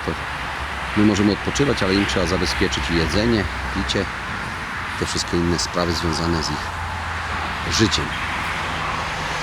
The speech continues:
Dojeżdżamy do jeziora. Ono jest tutaj po prawej stronie, to jest taka część zarośnięta, ale plaża się z drugiej strony mieści. Tutaj po drodze jeszcze mijamy taką leśniczówkę. Akurat tą leśniczówkę po tej stronie.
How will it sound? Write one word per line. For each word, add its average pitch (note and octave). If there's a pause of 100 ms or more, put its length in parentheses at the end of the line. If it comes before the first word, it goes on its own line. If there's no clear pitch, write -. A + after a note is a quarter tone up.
(200)
Dojeżdżamy -
do -
jeziora. C#3 (1300)
Ono -
jest -
tutaj A2+
po -
prawej -
stronie, -
to -
jest -
taka -
część - (100)
zarośnięta, C#3
ale -
plaża -
się -
z -
drugiej C3+
strony B2
mieści. B2
Tutaj -
po C#3+
drodze -
jeszcze - (840)
mijamy -
taką -
leśniczówkę. - (1200)
Akurat -
tą -
leśniczówkę -
po -
tej -
stronie. A2+